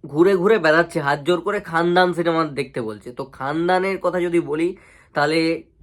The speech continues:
প্রথম কথা ছবির নাম খাদান। আহ, সে ওখানে লিখেছে কি যেন একটা খানদান না কি এই টাইপের একটা জিনিস লিখেছে, মানে সে exactly জানেই না, বাংলা সিনেমা তো তুচ্ছ আর কি,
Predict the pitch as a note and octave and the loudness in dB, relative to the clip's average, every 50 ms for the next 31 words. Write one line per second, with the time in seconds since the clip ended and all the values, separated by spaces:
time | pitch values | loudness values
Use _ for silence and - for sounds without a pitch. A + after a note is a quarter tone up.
0 | - - - - D#3+ D#3+ F#3 F3+ F#3+ E3+ F#3 F3 F#3 E3+ - D#3+ D3 D#3+ E3 E3 | -20 -10 -6 -4 -2 0 0 0 0 0 0 0 0 -2 -4 -4 -4 -2 0 2
1 | E3+ E3 E3+ E3 E3 - C3+ B2+ A#2 A#2 A2+ - - - _ _ _ _ _ _ | 2 0 0 -2 -4 -6 -6 -6 -6 -8 -10 -12 -16 -20 _ _ _ _ _ _
2 | _ _ _ _ _ _ _ _ _ _ _ - C3+ B2+ B2 B2 - - _ _ | _ _ _ _ _ _ _ _ _ _ _ -14 -12 -10 -10 -10 -12 -14 _ _
3 | _ _ _ _ - - - F#3 F#3+ G3 F#3 E3+ G#3 G#3 G#3 G3+ F#3 G#3 F#3+ G#3 | _ _ _ _ -14 -4 0 2 4 4 4 2 2 2 2 0 2 0 0 0
4 | G#3+ G#3+ - F#3 F#3 F3+ G3 G#3+ G3+ G3+ G3+ G#3 G3+ - G3+ F#3 F#3+ - F3 E3 | -2 -6 -6 -8 0 2 4 4 4 4 2 0 0 0 0 0 0 -2 -2 -2
5 | E3+ F3 F3 F3+ F3+ F3 F3 E3+ E3 D#3+ E3 - E3 D#3+ D3+ D#3 D3+ D#3 D3+ C#3+ | 0 2 2 2 2 2 2 0 -2 -2 -4 -6 -6 -4 -4 -4 -4 -4 -4 -4
6 | D#3+ D3 C#3+ - D#3 C#3 C3+ C3+ D3 C#3 - C3 B2+ B2 C#3+ C3+ G#3+ G#3+ A#3+ A#3 | -6 -8 -6 -8 -8 -8 -8 -10 -10 -10 -12 -12 -10 -10 -8 -8 -8 -6 -6 -6
7 | G#3+ - A3 G#3+ F3 D3+ E3+ F3+ F3+ G3 G3 D3 C#3+ C3+ C#3 D3 D3+ C#3+ A#2 G2+ | -4 -2 0 -2 0 0 -2 -4 -4 -4 -6 -4 -4 -4 -4 -4 -6 -6 -8 -10
8 | G2 - _ _ _ _ _ - B2 B2 B2 C3+ D3+ D3 F3 F#3 A3 A#3 B3 B3 | -14 -18 _ _ _ _ _ -10 -8 -6 -4 -4 -2 -2 -2 -2 0 0 0 0
9 | G3 F3+ - - G#3 A3 A3 - - - - G#3 F#3+ D#3+ D3 C#3+ C#3+ A3 A3+ | -2 -4 -4 -4 -6 -6 -6 -8 -6 0 2 4 4 4 2 0 -6 -14 -16